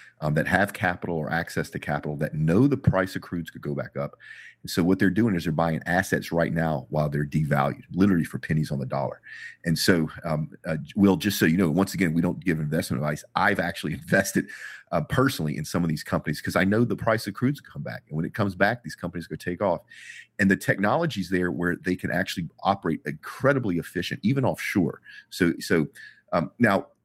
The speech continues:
uh, let me caveat that by saying that you need to look at the company that you're investing in and look at their business practices. Look how long they've been in business.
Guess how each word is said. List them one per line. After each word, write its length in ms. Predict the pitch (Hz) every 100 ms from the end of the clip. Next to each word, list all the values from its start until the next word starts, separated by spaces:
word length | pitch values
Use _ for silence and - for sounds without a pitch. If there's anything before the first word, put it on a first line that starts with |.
| _ -
uh, 100 | 78
let 120 | 117 120
me 40 |
caveat 540 | - 156 165 120 -
that 100 | 85
by 120 | 73 85
saying 340 | - 85 87
that 240 | 82 -
you 80 | 85
need 120 | 98
to 60 | 87
look 220 | 90 101
at 80 | -
the 60 | -
company 420 | - 139 127 92
that 120 | -
you're 100 | 80
investing 400 | 73 73 - 76
in 80 | 76
and 120 | 76
look 160 | 95 -
at 60 |
their 100 | 98
business 380 | 82 98 101 -
practices. 580 | - 78 - 78 78 76 - - 85
Look 180 | 113 139
how 120 | 131
long 240 | 107 110
they've 140 | 87 82
been 180 | 85
in 80 | 78
business. 420 | 82 78 64 -